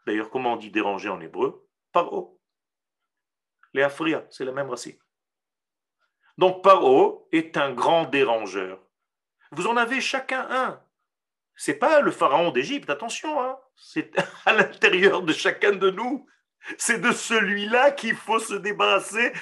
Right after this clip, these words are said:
le soir de Pessah, samedi soir prochain. Si vous n'avez pas compris ce code, eh bien, vous n'allez pas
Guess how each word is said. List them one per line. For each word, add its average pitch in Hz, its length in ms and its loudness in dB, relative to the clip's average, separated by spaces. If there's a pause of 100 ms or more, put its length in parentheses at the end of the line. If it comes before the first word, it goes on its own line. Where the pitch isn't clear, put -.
le 196 160 2
soir 233 400 6
de 190 100 4
Pessah, 214 560 2 (100)
samedi 185 360 -2
soir 170 320 -2
prochain. 233 540 -2 (840)
Si 294 120 -2
vous 311 120 2
n'avez 277 220 4
pas 262 180 0
compris 220 560 -6
ce - 200 -2 (280)
code, 165 560 0 (1300)
eh - 40 -10
bien, 202 180 -2
vous 185 120 -4
n'allez 175 480 -2
pas 175 240 -2